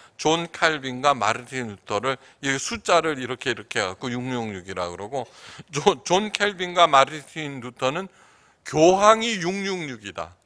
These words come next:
그렇게 얘기를 했어요. 어떤 사람은 우리나라를 육육육이라 그래요. 왜 그러냐 그러면 태극이 올챙이 두 마리가 이렇게 같이 있으니까 육자가 두 개가 얽혀 있다고.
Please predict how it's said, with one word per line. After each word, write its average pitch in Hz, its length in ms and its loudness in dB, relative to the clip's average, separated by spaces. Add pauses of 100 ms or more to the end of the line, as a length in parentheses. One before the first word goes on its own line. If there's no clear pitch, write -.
(360)
그렇게 120 400 -6
얘기를 87 360 -12
했어요. 87 300 -18 (1500)
어떤 196 300 4
사람은 208 400 8
우리나라를 185 720 4
육육육이라 127 840 -6
그래요. 90 400 -14 (500)
왜 135 140 0
그러냐 139 360 2
그러면 131 320 -2 (320)
태극이 185 800 -2 (320)
올챙이 170 420 0
두 156 160 -10
마리가 143 440 4
이렇게 123 400 -8
같이 135 360 -6
있으니까 123 420 -6
육자가 135 540 0
두 113 180 -18
개가 104 340 -2
얽혀 107 440 -4
있다고. 85 520 -14